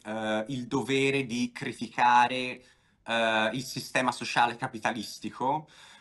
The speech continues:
eh, prima di tutto in quanto non conforme alla natura umana. Eh, ma quindi, prima domanda,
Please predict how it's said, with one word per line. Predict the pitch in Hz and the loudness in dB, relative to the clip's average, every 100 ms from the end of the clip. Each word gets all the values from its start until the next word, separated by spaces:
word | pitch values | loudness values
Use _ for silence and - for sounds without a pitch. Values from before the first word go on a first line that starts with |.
| _ | _
eh, | - 170 | -4 -2
prima | 175 202 180 | 2 4 4
di | 185 | 2
tutto | 180 180 - - 185 185 | 0 -2 -4 2 4 4
in | 165 165 156 | 2 -2 0
quanto | 147 139 139 135 147 | 2 4 2 0 0
non | 147 156 | 4 2
conforme | 156 151 139 - - 131 123 120 123 120 120 | 2 0 -2 -2 -2 -2 0 -2 0 -2 0
alla | 120 113 107 | 2 2 0
natura | 107 120 110 | -2 -4 -6
umana. | 101 92 87 90 82 78 _ _ _ _ - - | -2 -2 -2 -4 -8 -12 _ _ _ _ -20 -6
Eh, | 117 117 117 - | 0 2 2 4
ma | 151 156 | 2 4
quindi, | 220 202 156 147 - | 4 4 4 2 0
prima | 151 139 | 2 4
domanda, | 135 143 147 135 123 | 6 4 6 6 6